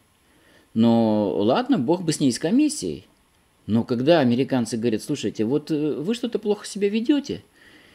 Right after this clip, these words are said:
и давайте-ка мы, э, против вас санкции введём". Такие санкции, другие санкции. А потом говорят: "Ребята, а вы, м, что-то совсем как бы не слушаетесь нас, поэтому мы вас отключим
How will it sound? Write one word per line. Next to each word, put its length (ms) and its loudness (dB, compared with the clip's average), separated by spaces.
и 240 2
давайте-ка 540 2
мы, 240 0
э, 200 -2
против 340 0
вас 260 -4
санкции 480 -2
введём". 420 0
Такие 380 0
санкции, 400 -4
другие 420 -2
санкции. 480 -4
А 140 -4
потом 340 -4
говорят: 300 0
"Ребята, 600 -2
а 640 2
вы, 880 -2
м, 400 -4
что-то 320 -4
совсем 480 -4
как 160 -4
бы 140 -4
не 180 0
слушаетесь 560 -2
нас, 180 -4
поэтому 440 -2
мы 80 -2
вас 260 -4
отключим 720 -4